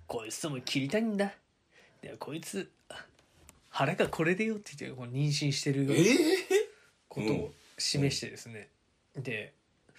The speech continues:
Speaker 1: 「お前、こいつと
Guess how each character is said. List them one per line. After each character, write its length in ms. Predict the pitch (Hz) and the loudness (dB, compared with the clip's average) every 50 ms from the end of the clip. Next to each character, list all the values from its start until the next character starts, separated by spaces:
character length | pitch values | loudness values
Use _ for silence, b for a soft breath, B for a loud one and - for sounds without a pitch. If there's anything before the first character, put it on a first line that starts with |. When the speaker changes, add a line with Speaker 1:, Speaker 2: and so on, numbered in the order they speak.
| B B B B B B B B B B B B B B B B B _ | B B B B B B B B B B B B B B B B B _
Speaker 1:
「お 140 | - 139 135 | -4 -4 -2
前、 280 | 123 117 117 - - - _ _ - - | -2 -2 -4 -6 -8 -10 _ _ -14 -8
こ 120 | - 120 | -6 -6
い 60 | 117 | -6
つ 180 | 117 - 156 147 147 - _ _ | -6 -6 -8 -8 -10 -12 _ _
と 220 | - 170 170 - | -6 -6 -6 -6